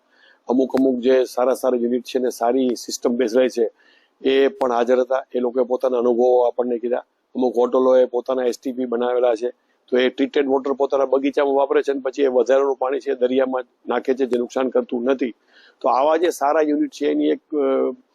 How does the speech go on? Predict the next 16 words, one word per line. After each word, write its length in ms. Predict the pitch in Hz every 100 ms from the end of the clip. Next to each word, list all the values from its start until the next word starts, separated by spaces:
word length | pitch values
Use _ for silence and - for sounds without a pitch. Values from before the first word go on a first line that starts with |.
| _ _
વિઝિટ 340 | 110 120 156 - - _
દરેક, 300 | 120 135 135
અ, 340 | 131 139 135 127 127 123 120
લોકો 320 | 117 120 123
લે 300 | 120 143 113 - _ _ _ -
અને 300 | 131 131 131
એમાંથી 720 | 135 135 143 - 156 156 143
શીખે, 400 | 117 190 175 139
one 200 | 113 135
type 240 | 143 143 151
of 100 | 139 147
orientation 460 | 156 156 143 123 127
જેવું, 320 | 120 120 113 _ _ _ -
અને 140 | 135
પોતે 340 | 127 135 139 139
શીખે 460 | - 175 139 104